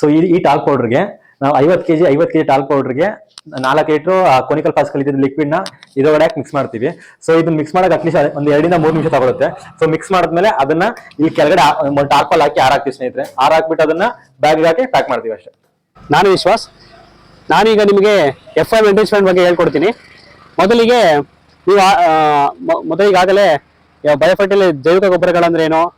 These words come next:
Speaker 2: ಅದು ಏ-, ಅದು ಹೇಗೆ ಕೆಲಸ ಮಾಡ್ತದೆ, ಅದರ ಉಪಯೋಗವೇನು, ಮತ್ತೆ ಒಂದೊಂದು ಬಯೋಫರ್ಟಿಲೈಸರ್ ವಿಶೇಷ-, ವಿಶೇಷತೆಗಳೇನು, ಯಾವ ಹುಳುಗಳಿಗೆ ಯಾವ ಬಯೋಫರ್ಟಿಲೈಸರ್ ಹಾಕ್ತಾರೆ, ಯಾವ ರೋಗಕ್ಕೆ ಯಾವ ಬಯೋಫರ್ಟಿಲೈಸರ್ಸ್ ಅನ್ನು ಹಾಕ್ತಾರೆ ಎಂದು ನೀವು ಆಗಲೇ ತಿಳಿದುಕೊಂಡಿದ್ದೀರಾ.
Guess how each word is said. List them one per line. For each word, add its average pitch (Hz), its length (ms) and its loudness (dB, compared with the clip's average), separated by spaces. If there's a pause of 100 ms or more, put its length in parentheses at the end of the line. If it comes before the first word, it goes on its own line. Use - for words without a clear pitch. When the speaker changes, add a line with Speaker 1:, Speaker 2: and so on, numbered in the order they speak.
(120)
Speaker 2:
ಅದು 160 140 0
ಏ-, 170 160 2
ಅದು 147 240 -2
ಹೇಗೆ 170 220 2
ಕೆಲಸ 160 300 -2
ಮಾಡ್ತದೆ, 156 440 -2 (120)
ಅದರ 156 100 -2
ಉಪಯೋಗವೇನು, 160 720 0 (280)
ಮತ್ತೆ 151 400 -2 (720)
ಒಂದೊಂದು 185 420 0
ಬಯೋಫರ್ಟಿಲೈಸರ್ 175 600 0
ವಿಶೇಷ-, 160 380 -4
ವಿಶೇಷತೆಗಳೇನು, 156 840 -2 (280)
ಯಾವ 156 220 2 (120)
ಹುಳುಗಳಿಗೆ 190 520 2
ಯಾವ 165 220 2
ಬಯೋಫರ್ಟಿಲೈಸರ್ 160 640 0
ಹಾಕ್ತಾರೆ, 143 420 -2 (320)
ಯಾವ 160 200 2 (280)
ರೋಗಕ್ಕೆ 180 420 0
ಯಾವ 160 180 2 (460)
ಬಯೋಫರ್ಟಿಲೈಸರ್ಸ್ 165 680 -2
ಅನ್ನು 151 120 -2
ಹಾಕ್ತಾರೆ 151 280 0
ಎಂದು 143 280 0
ನೀವು 147 360 -2
ಆಗಲೇ 165 220 2
ತಿಳಿದುಕೊಂಡಿದ್ದೀರಾ. 147 680 -2